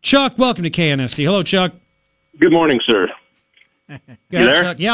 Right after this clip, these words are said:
Speaker 1: no, I'm here. Yeah, I have nowhere else to go.
Speaker 2: <laughs> All right.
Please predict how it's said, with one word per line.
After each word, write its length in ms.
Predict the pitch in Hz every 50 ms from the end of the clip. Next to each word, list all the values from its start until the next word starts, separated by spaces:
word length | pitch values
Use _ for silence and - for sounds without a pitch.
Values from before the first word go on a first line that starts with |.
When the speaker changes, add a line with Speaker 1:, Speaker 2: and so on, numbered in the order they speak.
| 220 208
Speaker 1:
no, 200 | 220 233 233 226
I'm 140 | 226 233 208
here. 180 | 208 202 202 196
Yeah, 280 | 185 175 190 196 190
I 20 | 190
have 100 | 190 170
nowhere 200 | 170 185 185 185
else 100 | 190 -
to 100 | 190 170
go. 220 | 139 131 135 127 - _ _ _ _ _ _ _ _ -
Speaker 2:
<laughs> 160 | - - - - - - - - -
All 140 | 110 131 143
right. 260 | 147 151 147 127 123